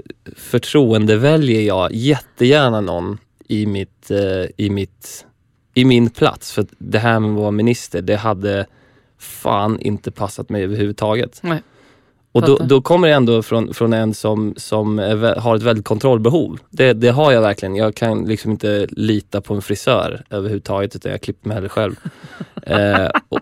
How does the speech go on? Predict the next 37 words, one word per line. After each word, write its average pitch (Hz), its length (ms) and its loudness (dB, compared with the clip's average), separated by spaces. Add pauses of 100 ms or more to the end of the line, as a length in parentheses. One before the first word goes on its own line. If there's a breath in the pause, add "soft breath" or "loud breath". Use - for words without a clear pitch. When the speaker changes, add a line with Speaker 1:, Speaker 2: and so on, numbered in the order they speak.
Speaker 1:
och 135 220 4
ändå 135 600 4 (140)
så, 107 580 0
så 110 380 -2
avböjer 107 800 2
jag 95 200 -2
att - 140 -12
bli 95 260 -4
minister 107 600 -4
Speaker 2:
Mm. 156 180 -8 (120)
Speaker 1:
här. - 240 -8 (180)
Speaker 2:
Men 240 180 4
jag 269 120 2
tänkte 269 240 0
på 208 380 2 (120)
en 190 300 -2
fråga 185 300 -2
som, 180 400 -2
eh, 180 220 -2 (160)
Kristoffer 185 400 -8
Triumf 240 480 0
använde 165 380 0
väldigt 151 240 -4
mycket 160 280 -4
i 165 80 0
Värvet 170 500 0
i - 20 -8
början 139 300 -4
av, 135 260 -10
eh, 156 60 -6
när - 320 -8
Speaker 1:
Mm. 123 240 0
Speaker 2:
han 156 100 0
jobbade 147 240 -2
med 143 140 -4
den 139 180 -4
podden. 143 440 -6